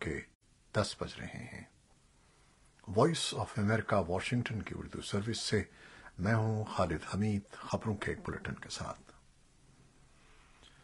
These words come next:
अमेरिका ने कहा है कि पाकिस्तान की जेल में बंद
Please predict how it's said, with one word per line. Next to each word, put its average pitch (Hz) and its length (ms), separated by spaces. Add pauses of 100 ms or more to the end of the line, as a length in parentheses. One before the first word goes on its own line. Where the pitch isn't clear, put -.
(580)
अमेरिका 147 360
ने 170 120
कहा 156 240
है 135 180
कि 131 180
पाकिस्तान 117 540
की 101 140
जेल 123 300
में 90 240
बंद 82 340